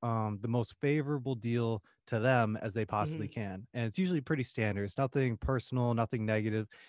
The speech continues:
Speaker 1: It's just their business. And so they're gonna give you as little as they can and take as much as they can, um, if you don't have leverage. But you decided, "I'm not gonna sign that right now. I'm gonna wait until I have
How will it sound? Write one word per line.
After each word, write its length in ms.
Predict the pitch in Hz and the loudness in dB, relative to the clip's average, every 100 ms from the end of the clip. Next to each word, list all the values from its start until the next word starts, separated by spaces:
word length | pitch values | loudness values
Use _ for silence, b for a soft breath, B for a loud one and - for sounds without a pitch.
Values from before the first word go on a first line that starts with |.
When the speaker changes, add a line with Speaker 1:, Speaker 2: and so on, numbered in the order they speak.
| B | B
Speaker 1:
It's 140 | 123 | -2
just 180 | 110 107 | -2 -2
their 180 | 135 117 | 0 0
business. 540 | 104 113 104 113 104 | 2 0 2 0 -2
And 100 | 117 | -6
so 120 | 95 107 | -6 -2
they're 140 | 113 | 0
gonna 140 | 110 | 0
give 200 | 104 113 | 0 0
you 140 | 110 110 | 0 0
as 200 | 104 104 | 0 -2
little 180 | 117 120 | -2 -2
as 80 | |
they 120 | 101 104 | -2 -4
can 320 | - 107 104 | -4 -4 -4
and 80 | 98 | -4
take 180 | 110 101 | -6 -4
as 80 | |
much 180 | 104 139 | 0 -2
as 40 | - | -2
they 160 | 101 | -8
can, 300 | - - 92 B B B - | -8 -12 -14 B B B -2
um, 220 | 104 104 | 0 0
if 180 | 127 - | -4 -4
you 80 | 117 | 0
don't 260 | 110 101 | 0 0
have 180 | 107 98 | 0 0
leverage. 500 | 110 113 90 85 - B B _ | 0 0 -2 -12 -16 B B _
But 80 | 113 | -4
you 160 | 113 196 | 0 0
decided, 560 | 156 123 107 104 107 98 b b - | 0 0 0 2 -2 -4 b b -4
"I'm 100 | 135 | 2
not 140 | 165 | 4
gonna 120 | 151 139 | 2 0
sign 220 | 151 135 | 2 4
that 100 | 127 | 4
right 200 | 117 107 | 2 2
now. 400 | 147 160 156 151 | 2 4 4 0
I'm 80 | 139 | -2
gonna 160 | 123 101 | -2 0
wait 360 | 107 127 131 | 2 2 2
until 220 | 113 - | -4 0
I 100 | 110 | 2
have 400 | 104 110 107 98 | 4 4 2 0